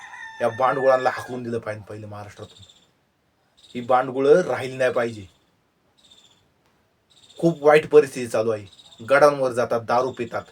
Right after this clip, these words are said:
मटणं खातात, तिथं कोंबड्या कापल्या जातात. आणि ही विनंती आहे की गड-, गडापाशी जे राहतात ना, स्थानिक लोक राहतात ना,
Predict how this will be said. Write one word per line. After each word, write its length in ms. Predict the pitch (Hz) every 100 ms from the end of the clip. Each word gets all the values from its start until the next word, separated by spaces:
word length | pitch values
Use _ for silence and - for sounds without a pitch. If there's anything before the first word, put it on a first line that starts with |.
| _ _ -
मटणं 320 | 123 117 127
खातात, 280 | 117 - 180 - _ _ _
तिथं 160 | 117 120 - _ _ _ _
कोंबड्या 280 | 120 123 123
कापल्या 260 | 110 113
जातात. 220 | 107 - 113 _ _ _ _
आणि 500 | 120 123 117 113 120 170 _ _ _
ही 200 | 135 117
विनंती 420 | 139 143 160 165 156
आहे 180 | 131
की 160 | 123 127 - - - 131
गड-, 260 | 120 139 - - 880 - - -
गडापाशी 440 | 135 156 160 175 135
जे 280 | 123 139 135 -
राहतात 320 | 113 113 143 -
ना, 120 | 127 113 _ _ _ - - -
स्थानिक 420 | - 135 135 123
लोक 360 | 120 131 123
राहतात 260 | 127 120 135
ना, 120 | 135